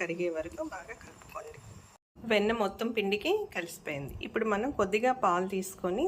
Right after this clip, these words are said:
దీన్ని మనం చపాతీ పిండిలాగా కలుపుకోవాలి. కలిపేసుకున్నాక ఒక అరగంట సేపు రెస్ట్లో పెట్టేసేయండి. స్టిక్ ప్యాన్ కానీ లేదా ఏదైనా పాత కుక్కర్ ఉన్నా పెట్టుకోండి. పిసక వేసి చూసారు, ఇలా పెట్టేసి పైన మూత పెట్టేసి సిమ్లోనే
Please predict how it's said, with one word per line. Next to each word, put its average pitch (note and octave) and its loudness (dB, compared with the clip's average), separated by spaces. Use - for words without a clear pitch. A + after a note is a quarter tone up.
దీన్ని A3 2
మనం A3+ -2
చపాతీ F#3 -2
పిండిలాగా F3+ -2
కలుపుకోవాలి. - -6
కలిపేసుకున్నాక G3 -2
ఒక A#3+ -2
అరగంట G#3 2
సేపు G#3+ 2
రెస్ట్లో A3 4
పెట్టేసేయండి. - -8
స్టిక్ G#3+ -4
ప్యాన్ E3+ 0
కానీ F3 4
లేదా F3+ 4
ఏదైనా G3+ 2
పాత G3 4
కుక్కర్ F3+ 0
ఉన్నా A3+ 2
పెట్టుకోండి. - -4
పిసక G#3 0
వేసి - 0
చూసారు, - -6
ఇలా A3 8
పెట్టేసి G#3+ 2
పైన B3 8
మూత A3+ 8
పెట్టేసి G3 6
సిమ్లోనే C#4+ 10